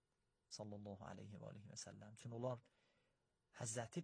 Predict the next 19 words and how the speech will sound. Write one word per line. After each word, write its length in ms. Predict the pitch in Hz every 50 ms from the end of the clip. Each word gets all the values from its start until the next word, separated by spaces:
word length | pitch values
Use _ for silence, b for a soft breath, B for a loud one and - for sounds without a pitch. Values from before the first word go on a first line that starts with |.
| -
Peyğəmbərliyə 840 | - 147 131 117 110 113 107 107 104 104 104 98 101 98 110 123 151 143
qəbulluqları 800 | - 117 101 101 110 110 104 104 98 - - 107 104 104 113 147
yox 240 | 180 202 185 - - 107
idi. 160 | - - - - - - 143 - _ _ _ _
O 80 | - 233 254
müşriklər 480 | 247 226 - 233 - - 262 254 240 -
dedilər 400 | 247 233 - 233 233 226 214 196
ki, 300 | - - 226 220 214 208
"Fulani, 580 | - - 240 233 226 208 190 180 175 170 165 160 165 226
biz 300 | 247 247 220 180 151 - - _ _ _ _ _ _ _ _ _ _ _ _ _ -
o 160 | 202 214 220
vaxt 280 | 240 254 - - -
iman 360 | 233 247 247 240 247 233 226 220
gətirəcəyik 840 | 233 226 214 220 - 226 226 214 208 190 180 196 196 190 180 -
ki, 680 | - - 190 185 185 185 185 185 190 196 208 214 208 - _ _ _ _ -
bizə 520 | 170 175 170 160 160 185 190 180 151 131 127 - _ - -
kağız 640 | - - - - 170 165 160 170 208 233 247 233 220
üstə 480 | 214 175 - - - - 196 190 185
bir 180 | 175 190 180